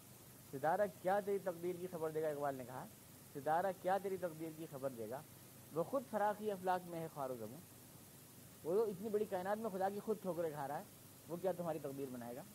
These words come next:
या फिर आदमी इंसान, अपने जैसे इंसान की जो खुदा बना के बैठ जाता है, किसी को पादरी, किसी को पुरोहित, किसी को हजरत,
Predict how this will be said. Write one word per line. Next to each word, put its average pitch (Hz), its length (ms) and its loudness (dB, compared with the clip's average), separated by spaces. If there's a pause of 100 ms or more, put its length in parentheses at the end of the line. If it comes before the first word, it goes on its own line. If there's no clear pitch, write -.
(1200)
या 180 140 6
फिर 196 160 4
आदमी 190 280 4
इंसान, 190 400 2
अपने 190 200 0
जैसे 214 220 2
इंसान 214 340 0
की 226 100 0
जो 220 140 4
खुदा 214 180 4
बना 202 180 2
के 196 60 -2
बैठ 190 140 2
जाता 151 220 0
है, 135 100 -6 (1600)
किसी 175 200 0
को 165 140 2
पादरी, 151 400 2
किसी 170 200 -4
को 160 120 0
पुरोहित, 143 360 0
किसी 156 200 -6
को 156 100 0
हजरत, 143 260 -2